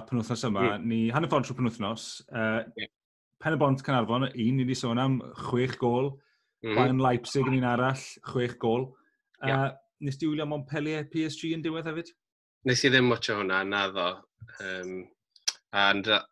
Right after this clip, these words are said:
Speaker 2: ath Montpellier ar y blaen hwnna, fyd, yy, Steffi Mavidi-, o, naddo, nath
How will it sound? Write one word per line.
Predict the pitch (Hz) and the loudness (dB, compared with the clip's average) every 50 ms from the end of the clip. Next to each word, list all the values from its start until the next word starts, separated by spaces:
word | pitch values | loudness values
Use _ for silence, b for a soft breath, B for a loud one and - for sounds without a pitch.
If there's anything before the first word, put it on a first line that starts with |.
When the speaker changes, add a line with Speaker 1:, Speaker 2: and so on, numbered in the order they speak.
| - | -4
Speaker 2:
ath | - - - - - 123 117 | -4 -4 -6 -8 -4 -2 -2
Montpellier | 107 - 123 117 117 110 101 | 0 2 0 2 2 2 0
ar | 95 | 0
y | 92 | 0
blaen | 107 107 113 131 131 113 | 0 2 2 2 0 -2
hwnna, | 92 85 82 85 92 113 | -4 -4 -4 -4 -4 -6
fyd, | 120 117 - 120 | -6 -6 -4 -4
yy, | 120 117 110 - | -2 -2 -2 -4
Steffi | - - 110 - - 117 | -4 -4 -6 -4 -4 -4
Mavidi-, | 107 107 104 107 104 110 - 139 | -4 -4 -4 -6 -6 -4 0 2
o, | 151 156 | 4 6
naddo, | 143 123 110 107 | 6 6 4 2
nath | 107 110 110 - - | 0 -2 -4 -6 -8